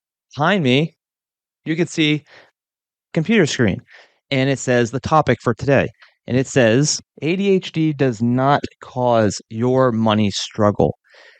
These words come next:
And then below that, it says, "Hot take," because I do think this is going to feel like a hot take to a lot of people. If I just were to say that to you, blanket statement, "You have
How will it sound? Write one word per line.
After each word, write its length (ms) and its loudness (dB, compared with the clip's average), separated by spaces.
And 140 2
then 80 4
below 240 6
that, 180 2
it 60 -2
says, 300 0
"Hot 280 0
take," 320 -2
because 400 0
I 120 0
do 220 -2
think 260 0
this 160 0
is 240 2
going 180 2
to 100 2
feel 400 2
like 180 0
a 60 -2
hot 260 0
take 180 -2
to 120 -6
a 20 -2
lot 200 2
of 120 -6
people. 320 -2
If 120 -8
I 160 2
just 200 -2
were 120 2
to 80 -8
say 180 -2
that 220 0
to 120 -6
you, 300 0
blanket 360 0
statement, 480 0
"You 160 0
have 360 0